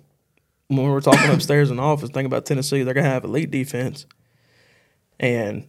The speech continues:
Speaker 1: it all depends on their scoring. If the, if their scoring gets hot, if the offensive hot, they're unstoppable.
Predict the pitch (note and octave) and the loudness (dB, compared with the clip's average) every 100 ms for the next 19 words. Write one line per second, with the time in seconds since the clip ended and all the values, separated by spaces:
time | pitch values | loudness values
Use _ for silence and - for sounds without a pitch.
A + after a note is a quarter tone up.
0 | - C3 C3+ C#3+ C#3 B2+ B2 A2 - C3+ | -2 2 2 0 -4 -4 -6 -6 -6 -4
1 | B2+ B2 A2+ - F2+ - - A2+ A#2+ - | -4 -6 -8 -6 -8 -8 -10 -6 -6 0
2 | E3 F3+ F#3 F3+ F#3+ F#3+ G3 A2+ - D3 | 4 4 4 2 6 6 4 0 2 4
3 | E3+ F3+ F3 D#3+ F3+ E3 B2 B2 A2 - | 4 0 0 4 4 4 0 -4 -4 -2
4 | A2+ G#2 - - | -2 -4 -12 -14